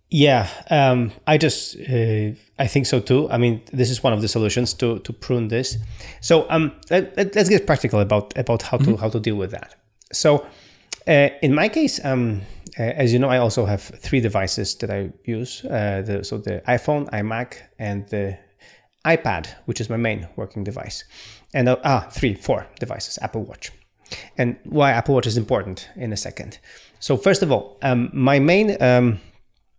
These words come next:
Speaker 1: communications device is the iPhone. A-, and I have, uh, like, all the communications things there. And, uh, here WhatsApp also is very popular, and there's no iPad client for it. So it's also here on the, on the, my, on my iPhone. And, um,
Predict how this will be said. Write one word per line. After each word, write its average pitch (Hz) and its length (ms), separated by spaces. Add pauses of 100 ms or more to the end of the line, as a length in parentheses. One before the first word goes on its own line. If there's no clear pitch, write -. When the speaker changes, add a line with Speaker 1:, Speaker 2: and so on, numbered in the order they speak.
(340)
Speaker 1:
communications 123 520
device 113 400
is 104 120
the 110 80
iPhone. 98 400 (560)
A-, 107 240
and 104 160
I 98 60
have, 95 340
uh, 95 360 (220)
like, 113 220
all 110 120
the 110 100
communications 98 640
things 87 280
there. 98 160
And, 98 160
uh, 92 500
here 110 340
WhatsApp 101 580 (160)
also 104 240
is 101 80
very 101 160
popular, 117 520
and 104 160
there's 101 160
no 110 80
iPad 98 300
client 107 240
for 123 160
it. 131 140
So 92 300 (320)
it's 113 120
also 107 200
here 101 280
on 98 220
the, 101 420
on 101 140
the, 101 100
my, 98 180
on 107 120
my 101 80 (120)
iPhone. 165 320 (760)
And, 110 300
um, 95 400